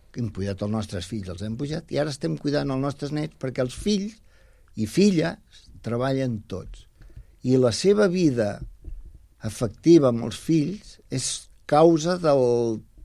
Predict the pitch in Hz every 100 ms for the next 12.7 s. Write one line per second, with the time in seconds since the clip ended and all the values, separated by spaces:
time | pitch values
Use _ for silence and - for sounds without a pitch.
0 | - 131 139 156 147 156 151 139 113 117
1 | 135 151 160 - - - - 123 127 127
2 | - 147 139 - - 165 156 147 139 -
3 | 135 139 - 127 135 127 139 135 117 127
4 | 120 - - 123 107 123 123 139 113 117
5 | 139 156 151 143 143 139 131 131 139 139
6 | 160 - - _ _ 143 139 - 151 170
7 | 147 139 151 180 170 117 113 101 90 -
8 | - - - - - 117 135 131 101 135
9 | 175 151 92 - - - - 113 113 113
10 | 113 117 151 143 135 120 113 110 107 139
11 | 147 139 123 156 143 107 101 107 104 98
12 | 98 127 160 180 165 233